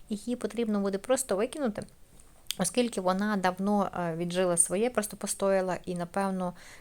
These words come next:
щось там давно перегоріло або що, то, е, можна буде собі щось таке купити. Дивлюся взагалі на що? Не зовсім на ціни, а на об'єм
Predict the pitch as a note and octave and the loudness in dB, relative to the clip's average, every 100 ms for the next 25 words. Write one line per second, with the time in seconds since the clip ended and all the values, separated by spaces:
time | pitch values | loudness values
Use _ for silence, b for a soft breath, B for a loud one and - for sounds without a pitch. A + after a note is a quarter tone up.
0 | - - G3+ G#3 - G3 G3 F3+ F3 F3+ | -12 -2 2 2 2 2 2 0 -2 -2
1 | F3 F#3 F#3+ F3+ F3 F3 G3 F#3+ - E3+ | -2 0 2 2 0 0 0 2 2 0
2 | F3 G3+ D4 - G3+ F3+ B B B - | 0 0 -2 -4 -6 -8 B B B -16
3 | - G3+ G3+ G#3+ G#3+ G3 - F3+ F3 E3+ | -2 0 0 0 2 2 2 0 0 0
4 | F3+ F#3+ A#3 A3+ A3 G3+ G#3+ G#3 - G3+ | 0 0 -2 -2 -2 -2 -6 0 2 2
5 | F#3+ G3+ G3+ - F#3+ G3 - F#3 F#3+ F#3 | 0 -2 -2 -4 -4 -4 -6 -4 -2 -2
6 | F3+ F3 D#3+ D3+ D#3 G#3 E4+ C#4 A3 G3+ | 0 0 0 -2 -2 -2 -2 -2 0 2
7 | G3 G#3 B3+ A#3+ - E3+ D#3+ F#3 G3 D4+ | 0 -2 -6 -8 -4 -4 -4 -2 -4 -4
8 | E4 A#3+ G3 F#3 - F3 A3 D4 B B | -4 0 0 0 -2 0 -2 -2 B B
9 | B - F#3 A#3+ C#4 B3 G3 F#3 A#3 C4 | B -8 -4 -2 0 0 0 0 0 -2